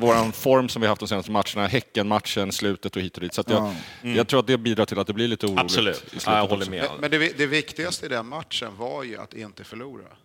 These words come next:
Speaker 3: Mm.
Speaker 4: Det, sen, sen så här, vill du att vi ska, ja, det är klart vi ska vinna matchen och så vidare, men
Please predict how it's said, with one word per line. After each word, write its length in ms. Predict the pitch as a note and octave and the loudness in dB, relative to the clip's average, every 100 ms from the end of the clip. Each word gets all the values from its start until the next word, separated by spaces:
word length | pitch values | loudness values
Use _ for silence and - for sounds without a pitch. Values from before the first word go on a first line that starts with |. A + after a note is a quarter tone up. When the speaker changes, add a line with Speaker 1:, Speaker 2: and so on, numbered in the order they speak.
| G2+ | -10
Speaker 3:
Mm. 180 | G2+ D#2+ _ _ - | -10 -10 _ _ -12
Speaker 4:
Det, 140 | B2 | -6
sen, 180 | B2 C#3+ | -4 -4
sen 200 | - C3 | -4 -4
så 100 | B2+ | -2
här, 80 | A2+ | -2
vill 180 | B2+ C3 | 0 2
du 80 | |
att 160 | C3 B2 | 0 -2
vi 80 | B2 | -6
ska, 120 | - | -6
ja, 140 | B2 | -6
det 60 | B2+ | -6
är 20 | |
klart 200 | C3 C3+ | -6 -8
vi 60 | G#2+ | -8
ska 140 | A2 | -10
vinna 220 | G2+ G2+ | -10 -10
matchen 300 | G2 F#2+ - | -10 -10 -12
och 80 | G2 | -12
så 80 | G#2 | -14
vidare, 160 | G2 G2 | -12 -10
men 140 | A#2 | -12